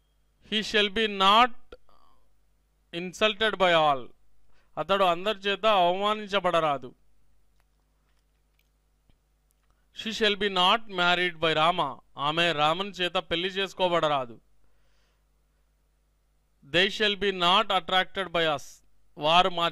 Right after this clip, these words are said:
చేత ఆకర్షింపబడరాదు. It shall be not cured by this doctor. ఇది ఈ డాక్టర్ చేత నయం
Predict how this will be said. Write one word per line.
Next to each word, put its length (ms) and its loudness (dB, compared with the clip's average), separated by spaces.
చేత 180 -4
ఆకర్షింపబడరాదు. 920 -2
It 160 -6
shall 260 2
be 80 0
not 200 4
cured 380 0
by 80 2
this 120 -6
doctor. 340 -2
ఇది 180 2
ఈ 20 -4
డాక్టర్ 340 0
చేత 200 -2
నయం 220 -6